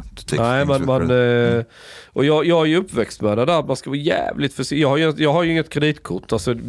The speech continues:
Speaker 2: det, jag har ju ens inte checkräkningskredit i företaget trots att jag är anställd och allting.
Speaker 1: I think in Egypt this, this is like, uh,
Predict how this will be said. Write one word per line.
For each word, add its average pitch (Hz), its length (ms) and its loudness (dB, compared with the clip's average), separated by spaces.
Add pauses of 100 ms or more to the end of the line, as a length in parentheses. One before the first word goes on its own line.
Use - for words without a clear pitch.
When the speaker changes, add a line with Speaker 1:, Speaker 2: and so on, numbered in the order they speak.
(400)
Speaker 2:
det, - 300 -4 (600)
jag 143 140 0
har 147 80 4
ju 165 40 2
ens 180 140 0
inte 165 140 -6
checkräkningskredit 113 960 -2
i - 20 -4
företaget 139 640 0
trots 165 220 0
att 123 140 0
jag 139 80 2
är 143 40 2
anställd 139 500 -4
och 123 100 0
allting. 107 400 -4 (240)
Speaker 1:
I 131 40 2
think 190 180 2
in 139 140 0
Egypt 139 320 -2
this, 139 200 -4
this 131 200 -2
is 113 140 -4
like, 98 480 0
uh, 87 300 2